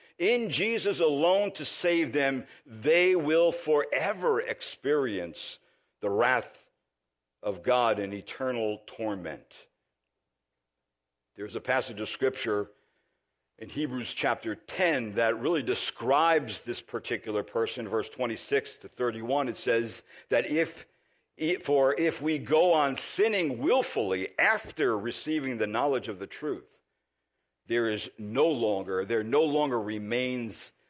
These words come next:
a sacrifice for sins." But it re-, this is what remains, "but a terrifying expectation of judgment,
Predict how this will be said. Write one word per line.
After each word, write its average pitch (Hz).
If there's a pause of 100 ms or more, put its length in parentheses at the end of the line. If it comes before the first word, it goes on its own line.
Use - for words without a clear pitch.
(140)
a 92
sacrifice 101
for 90
sins." 87 (560)
But 147 (100)
it 117
re-, 117
this 143
is 104
what 117
remains, 104 (120)
"but 107
a 95
terrifying 135
expectation 113 (360)
of 98
judgment, 113